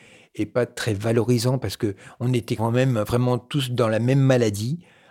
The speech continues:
en tant qu'hémophile. À l'époque, c'était que des garçons. Donc, on était plus dans un, un cocon.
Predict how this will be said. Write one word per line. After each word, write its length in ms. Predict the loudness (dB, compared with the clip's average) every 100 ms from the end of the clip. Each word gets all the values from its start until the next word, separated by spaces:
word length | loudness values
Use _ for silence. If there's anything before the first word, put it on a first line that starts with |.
| -8
en 80 | -4
tant 160 | -2
qu'hémophile. 720 | 2 2 2 0 0 2 2 0
À 60 |
l'époque, 320 | -2 -2 -4
c'était 260 | -6 -8 -4
que 120 | 0
des 120 | 0
garçons. 500 | 0 -2 -4 -2 0 -2 -8 -20 -20 -20 -14
Donc, 260 | -8 -6 -6
on 220 | -4 -4
était 180 | -4 -8
plus 240 | -2 0
dans 180 | 2 2
un, 280 | 2 0 -2
un 100 | -2 0
cocon. 640 | 2 2 2 2 2 0